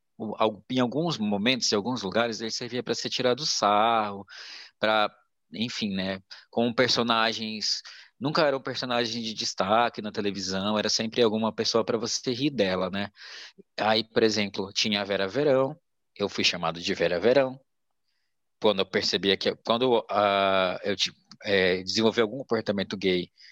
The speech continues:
e alguém percebia, a pessoa me chamava de Vera Verão.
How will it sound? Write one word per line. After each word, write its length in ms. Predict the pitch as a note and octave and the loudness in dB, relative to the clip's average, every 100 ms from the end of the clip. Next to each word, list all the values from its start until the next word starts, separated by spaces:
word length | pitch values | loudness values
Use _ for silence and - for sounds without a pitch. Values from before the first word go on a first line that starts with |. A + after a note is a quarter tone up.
| _ | _
e 60 | G3+ | 0
alguém 180 | G3+ | 0
percebia, 600 | G3 F#2 - F#2 G#2+ C3 G#2 | 0 -4 -4 -2 2 4 4
a 40 | |
pessoa 260 | - G#2+ G#2 | 2 0 0
me 100 | G2+ | 0
chamava 300 | G2 F#2 F#2 | -2 -2 -4
de 100 | G2 | 0
Vera 220 | F#2 F2+ | 0 2
Verão. 480 | F#2+ C3 A#2 G#2+ | 2 6 6 4